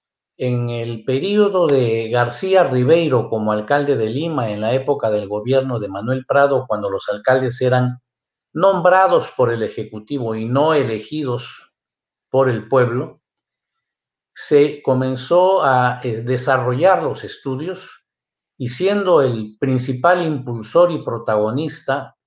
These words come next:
el arquitecto Ernesto Aramburú Menchaca, que era en ese entonces el concejal encargado de obras,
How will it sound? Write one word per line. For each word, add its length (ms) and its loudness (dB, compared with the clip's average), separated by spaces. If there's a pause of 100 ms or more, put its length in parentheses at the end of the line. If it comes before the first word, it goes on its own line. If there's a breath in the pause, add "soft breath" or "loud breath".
(380)
el 180 -2
arquitecto 960 -2 (120)
Ernesto 560 0
Aramburú 480 0
Menchaca, 720 -4
que 160 2
era 160 4
en 120 2
ese 200 -2
entonces 920 -4 (400)
el 200 2
concejal 800 2
encargado 760 0
de 120 -2
obras, 560 0